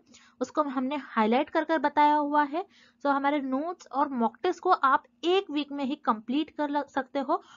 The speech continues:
और जो आपका बचा हुआ time है, वो आप आपका section B पर लगा सकते हो। So section B के लिए मैं आपको ये सजेस्ट करूंगी कि आप आपका पोस्ट ग्रेजुएशन और masters के study material follow करिए।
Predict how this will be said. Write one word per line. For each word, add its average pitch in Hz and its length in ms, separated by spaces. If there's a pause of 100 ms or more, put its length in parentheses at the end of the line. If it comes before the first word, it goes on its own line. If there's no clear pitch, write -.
(140)
और - 80
जो 330 80
आपका 339 180
बचा 247 300
हुआ 320 220
time 294 300
है, 294 60
वो 294 100
आप 302 180
आपका 277 220
section 339 440
B 277 160
पर 220 160
लगा 175 260
सकते - 300
हो। 170 60 (500)
So 262 80
section 311 400
B 349 120
के 320 120
लिए 311 120
मैं 294 120
आपको 262 200
ये 254 180
सजेस्ट 302 380
करूंगी 294 340
कि 302 100
आप 247 140
आपका 277 300 (400)
पोस्ट 370 300
ग्रेजुएशन 311 720
और 240 100
masters 233 480
के - 180
study 233 300
material 214 480
follow 302 200
करिए। 302 340